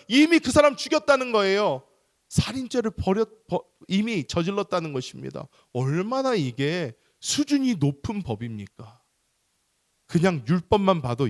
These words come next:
"야, 이거는 좀 빡세다, 너무 힘들다" 생각할 수 있는데, 그런데 예수님께서 말씀하시는 이 시-, 마음의 중심부터가 하나님 보시기에 합당한 그런 삶을 사는, 사는 게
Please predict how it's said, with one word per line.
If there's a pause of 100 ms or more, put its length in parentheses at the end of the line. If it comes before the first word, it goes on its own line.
"야,
이거는
좀
빡세다,
너무
힘들다" (320)
생각할
수
있는데, (480)
그런데 (240)
예수님께서
말씀하시는
이
시-,
마음의
중심부터가 (220)
하나님
보시기에
합당한
그런
삶을
사는,
사는
게